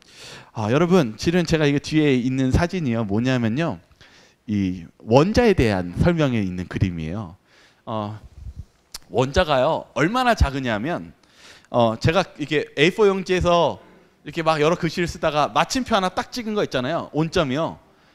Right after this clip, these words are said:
원자가 거기 안에 이십억 개가 들어간다고 합니다. 굉장히 작죠. 근데 원자 안에, 또 원자를 자세히 보면은 원자 안에 뭐가 있습니까?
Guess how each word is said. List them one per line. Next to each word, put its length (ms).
원자가 420
거기 300
안에 140
이십억 360
개가 200
들어간다고 480
합니다. 340
굉장히 440
작죠. 420
근데 140
원자 420
안에, 400
또 300
원자를 400
자세히 360
보면은 340
원자 320
안에 120
뭐가 240
있습니까? 360